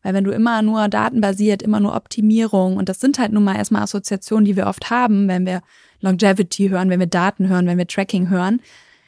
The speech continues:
Ich finde, da muss man einfach auch total ganzheitlich drauf gucken und aufpassen, weil sonst ist es oft auch so ein Selbstzweck. Da hat man zwar den besten Score, aber ist total disconnected mit seinem Körper.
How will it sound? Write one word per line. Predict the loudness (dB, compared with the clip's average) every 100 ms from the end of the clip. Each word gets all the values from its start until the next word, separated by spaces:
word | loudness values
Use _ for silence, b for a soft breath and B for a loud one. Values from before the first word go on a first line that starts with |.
| b
Ich | -4
finde, | -2 2
da |
muss | 0 0
man | -4
einfach | -2 2 2 0 -6 -4
auch | 0 0 -2 -12 -20 _ _ -20 -20 _ _ _
total | -10 -6 -4 -2
ganzheitlich | 0 -2 -2 -4 -6
drauf | -2 -4 -2
gucken | -2
und | -2 0
aufpassen, | -2 -2 -4 -4 -2 -2 -2 -8
weil | -6
sonst | -2 0 -2
ist | -6
es | -8
oft | -8 -8 -8
auch |
so | -2
ein | -2
Selbstzweck. | 0 -2 -4 -6 -4 -2
Da | -4
hat | -4
man | -4
zwar | -2 -2
den | 0
besten | -2 -4 -6
Score, | -4 -2 0 0
aber | 0
ist | -2 -6
total | -8 -4 -2
disconnected | -4 -4 -4 -4 -4 -6
mit | -4
seinem | -4 -4
Körper. | -4 -6 -4 -6